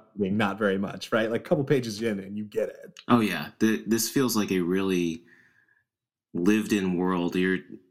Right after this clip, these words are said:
Speaker 2: use of the word rigor to describe it, yeah, it feels,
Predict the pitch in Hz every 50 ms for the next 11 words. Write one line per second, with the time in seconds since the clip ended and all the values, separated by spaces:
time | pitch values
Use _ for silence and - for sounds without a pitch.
0 | _ _ - 117 113 110 113 101 101 92 92 92 85 85 80 92 92 87 82 85
1 | 80 80 73 - - - - - - _ _ _ - - 101 87 - - - 87
2 | 85 80 85 - 85 90 87 78 76 65 87 87 - - 113 107 104 98 95 92
3 | 82 78 - - - -